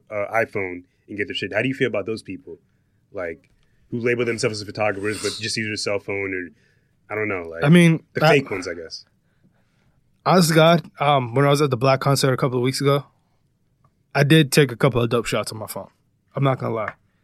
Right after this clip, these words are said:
Speaker 2: 'Cause I didn't have my camera on me and I didn't wanna bring it with me.
Speaker 1: Yeah.
Speaker 2: Because I'm like, "I'm going to a show." I, like, this is the first show I actually wanna enjoy.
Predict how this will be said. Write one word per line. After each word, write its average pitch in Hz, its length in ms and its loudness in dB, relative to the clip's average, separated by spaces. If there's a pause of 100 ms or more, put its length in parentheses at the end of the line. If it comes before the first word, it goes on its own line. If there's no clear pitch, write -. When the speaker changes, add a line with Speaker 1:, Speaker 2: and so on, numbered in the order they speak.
(260)
Speaker 2:
'Cause 127 160 0
I 123 80 2
didn't 135 160 2
have 131 120 2
my 123 60 -4
camera 120 300 -2
on 117 100 -8
me 120 120 -6
and 117 100 -8
I 113 60 -2
didn't 120 200 -4
wanna 110 140 -10
bring 120 160 -4
it 113 80 -6
with 104 260 -12
me. 98 200 -20 (140)
Speaker 1:
Yeah. - 40 -20
Speaker 2:
Because 104 400 -8
I'm 113 100 -8
like, 104 300 -16 (680)
"I'm 123 100 -12
going 110 240 -6
to 107 120 -8
a 95 40 -6
show." 107 240 -4
I, 113 140 -2
like, 120 220 -2
this 139 100 -2
is 135 60 -2
the 127 100 -4
first 147 300 2
show 139 160 2
I 123 120 2
actually 127 240 -2
wanna 120 160 -4
enjoy. 113 420 -6